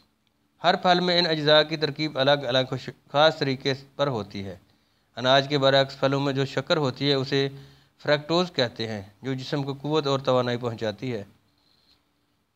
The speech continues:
फलों के जूस के रोज़ाना इस्तेमाल से इंसान स्मार्ट, हसीन और चुस्त रहता है। सेहतमंद आदमी, आदमी के लिए भी फल खाना ज़रूरी है और बीमारियों में इनकी अफादियत और भी बढ़ जाती है।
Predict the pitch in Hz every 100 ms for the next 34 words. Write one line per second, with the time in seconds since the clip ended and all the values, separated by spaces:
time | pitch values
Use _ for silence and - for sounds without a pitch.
0 | _ _ _ _ _ _ _ 160 190 196
1 | 180 180 165 196 175 160 165 185 175 175
2 | 160 151 151 160 160 147 156 151 147 135
3 | 135 135 139 - - 120 135 135 139 127
4 | 123 151 151 123 113 135 120 98 98 _
5 | - 156 160 160 147 143 143 139 127 135
6 | 156 160 139 135 135 143 139 135 123 127
7 | 127 123 110 107 127 117 101 - 117 117
8 | 120 123 127 139 135 135 135 135 131 123
9 | 127 131 131 147 139 127 135 120 104 104
10 | 104 98